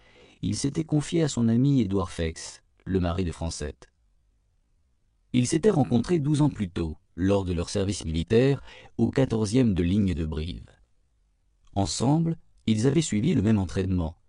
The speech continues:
appris à démonter et remonter le Lebel, à supporter son poids, quatre kilos deux cent quarante, et lors des exercices ou des séances de présentation,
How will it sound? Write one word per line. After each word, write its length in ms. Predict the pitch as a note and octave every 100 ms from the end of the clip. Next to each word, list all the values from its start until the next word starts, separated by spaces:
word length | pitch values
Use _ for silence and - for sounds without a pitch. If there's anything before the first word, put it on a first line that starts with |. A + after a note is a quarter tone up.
| - - -
appris 520 | F2+ F#2 - B2 B2
à 100 | F2
démonter 680 | E2 F#2+ F#2+ F#2+ C#3 E3 E3
et 100 | G#2
remonter 540 | F#2+ G#2+ G#2 F#2+ C#3+ C#3+
le 140 | F#2
Lebel, 640 | F#2 G#2 F#2+ F2+ E2+ D#2+ - -
à 120 | G2
supporter 400 | - F#2 F#2 G2
son 220 | - A2
poids, 360 | E2+ F#2 D#2 - _ _ _
quatre 380 | - C#3 - -
kilos 440 | - B2+ C3+ F3
deux 180 | A#2+ C3+
cent 180 | - C#3
quarante, 500 | C3 G2+ D#2 - - _ - - - -
et 100 | G2
lors 380 | G2 A#2 G2 D#2
des 220 | D#2+ E2
exercices 680 | E2+ G2+ F#2 - C3+ A#2+ -
ou 120 | E2+
des 140 | D#2+ E2
séances 400 | - G#2 G2 D#2+
de 100 | F2+
présentation, 720 | - G2 F#2 A#2+ - E3 E3